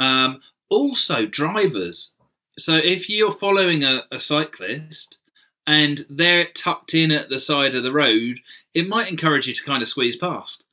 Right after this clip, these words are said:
um, which then increases their risk. So I, I keep likening this to martial arts. Anyone who's, who's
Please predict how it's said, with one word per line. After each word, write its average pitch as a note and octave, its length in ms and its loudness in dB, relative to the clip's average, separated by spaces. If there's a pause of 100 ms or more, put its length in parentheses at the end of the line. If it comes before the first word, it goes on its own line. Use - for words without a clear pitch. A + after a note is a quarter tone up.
(420)
um, B2+ 500 -2
which D3+ 300 -2
then D3 380 2
increases C#3 540 -2
their C#3+ 180 4
risk. - 340 -2 (380)
So D#3 320 4 (400)
I, F#3+ 260 2
I G3+ 140 4
keep G3 260 2
likening C3+ 520 0
this A#2+ 240 -2
to B2+ 400 0
martial C#3+ 460 0
arts. - 520 -6
Anyone F3 300 0
who's, D3 280 2
who's B2 260 -4